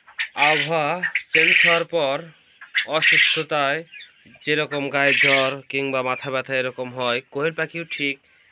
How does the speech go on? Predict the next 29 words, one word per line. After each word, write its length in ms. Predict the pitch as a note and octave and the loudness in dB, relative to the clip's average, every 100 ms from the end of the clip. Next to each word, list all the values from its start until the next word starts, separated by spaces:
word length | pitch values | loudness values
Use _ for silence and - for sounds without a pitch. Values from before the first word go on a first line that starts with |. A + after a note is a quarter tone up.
| _ _ | _ _
একই 260 | A#2+ C#3+ C#3+ | -12 -10 -8
রকম। 440 | C3+ C#3 A#2+ D3 - - - | -8 -8 -8 -8 -16 -20 -10
যেরকম 540 | C3+ D#3+ E3 F3 F3+ F3 - - - - - | -6 -6 -6 -8 -4 -2 0 2 4 2 0
এই 200 | C#3 D#3 | 0 0
ধরেন, 480 | C#3+ C#3+ D3 C#3+ C#3+ | 0 -2 0 2 0
সকালে 420 | C#3 D#3 D3+ D3 | -2 -6 -2 -2
ঠান্ডা, 440 | D3 D#3 D3+ D3+ D3+ | -2 -4 -6 -4 -4
দুপুরে 420 | D3+ C#3 D3 C3 | -6 -10 -10 -10
গরম, 500 | A#2 A#2+ A#2+ A#2+ B2 - - - | -8 -6 -6 -8 -12 -14 -4 0
রাতে 240 | C3+ C#3 | 2 4
ঠান্ডা, 580 | D3+ D3 C#3+ C#3 C#3 C3 B2+ | 4 6 4 2 0 -4 -8
হঠাৎ 240 | C#3 C#3+ - | -8 -8 -8
করে 140 | C3+ | -6
রাতেও 340 | C3+ C3 C#3 C#3 | -6 -6 -8 -10
গরম, 420 | B2 A#2+ A#2 A2+ - - - - _ | -10 -10 -10 -12 -18 -20 -20 -20 _
এরকম 500 | A#2+ C#3 D3+ E3 D#3+ | -6 -4 -4 -6 -6
অবস্থাতে 540 | D3 D#3 - F3 E3 D#3 | -6 -8 -10 -10 -8 -8
কোয়েল 280 | D3+ D3 D3 | -6 -8 -8
পাখি, 440 | D#3 D3 C3+ C#3 - | -8 -8 -8 -10 -12
মানুষ 480 | B2+ C#3 E3+ - - | -8 -6 -6 -10 -6
যেমন 340 | D#3+ D3 C#3+ | -6 -4 -4
অসুস্থতায় 640 | C#3 D#3+ D#3 - - D#3 D3+ | -4 -2 0 2 2 -2 -4
পড়তেছে, 500 | D3 D3 D#3 - C3+ | -4 -2 -2 -2 2
এরকম 520 | C#3 - C3+ C3+ C3 | 2 4 0 -4 -12
কোয়েল 260 | - C#3 C#3+ | -8 -8 -6
পাখিও 340 | C#3 - D3 | -10 -8 -6
অসুস্থ 440 | C3+ - C#3+ - | -6 -8 -16 -14
হয়ে 220 | C#3+ B2 B2+ | -10 -10 -10
পড়তেছে। 540 | B2+ A2+ B2 A2 A#2+ | -12 -12 -14 -10 -8